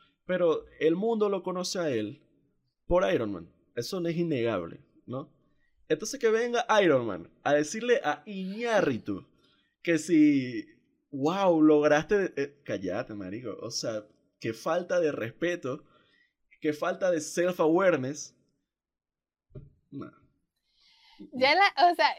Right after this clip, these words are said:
Speaker 2: que viva la, que viva la libertad de expresión cien por ciento, pero
Speaker 1: Sí,
Speaker 2: hay
Speaker 1: claro.
Speaker 2: veces que se tiran unas así, que es como que, mano,
Speaker 1: O sea,
Speaker 2: pero
Speaker 1: fue un comentario súper xenófobo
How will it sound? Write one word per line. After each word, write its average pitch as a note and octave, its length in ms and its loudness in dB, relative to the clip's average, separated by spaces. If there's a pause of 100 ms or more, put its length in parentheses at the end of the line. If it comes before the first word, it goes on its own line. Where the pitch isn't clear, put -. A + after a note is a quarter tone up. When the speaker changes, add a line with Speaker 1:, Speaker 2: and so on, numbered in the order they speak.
(200)
Speaker 2:
que C#4 160 -2
viva D4 240 4
la, D#4 460 2
que C4 160 -4
viva C4+ 180 0
la E4 120 4
libertad D4 420 2
de C#4+ 60 -2
expresión C4+ 680 -8
cien B3 160 -4
por C4 140 -6
ciento, C4 280 -6
pero G3 140 -6
Speaker 1:
Sí, F#3+ 60 2
Speaker 2:
hay G#3 40 0
Speaker 1:
claro. F3 180 2
Speaker 2:
veces - 140 -6
que A#3+ 100 -10
se G#3+ 160 -8
tiran F#3+ 320 -10
unas A#3 500 -2
así, G#3+ 420 -8
que G3 100 -12
es - 80 -18
como G3+ 220 -8
que, F#3 140 -10
mano, D#3 220 -2
Speaker 1:
O F3+ 40 2
sea, G#3 200 -2
Speaker 2:
pero E3+ 260 0
Speaker 1:
fue G3 480 -6
un B3 160 -10
comentario C#4 480 -4
súper D4+ 320 -8
xenófobo G#3+ 440 -4